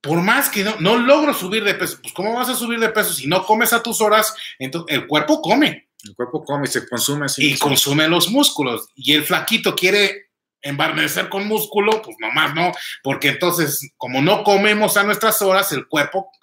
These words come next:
Speaker 1: el cuerpo satisface su necesidad. Entonces, chicos y chicas, tenemos que comer, punto número uno,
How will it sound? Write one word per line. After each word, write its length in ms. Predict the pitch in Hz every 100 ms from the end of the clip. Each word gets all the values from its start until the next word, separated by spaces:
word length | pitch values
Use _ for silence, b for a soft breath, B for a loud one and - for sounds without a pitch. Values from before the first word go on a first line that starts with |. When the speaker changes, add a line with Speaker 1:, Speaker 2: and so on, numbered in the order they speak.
| B B
Speaker 1:
el 220 | 139 151
cuerpo 400 | 190 294 302 311
satisface 600 | 302 160 151 147 202 214
su 120 | 202 165
necesidad. 460 | 135 - - 98 - _ b _ _ _ _ _ _ -
Entonces, 340 | 156 220 214
chicos 280 | 240 233 175
y 60 |
chicas, 300 | - 160 139
tenemos 340 | - 185 262 254
que 120 | 247
comer, 380 | 202 196 254 269 B B B _
punto 320 | 254 294 285
número 320 | 247 240 196
uno, 320 | 208 247 294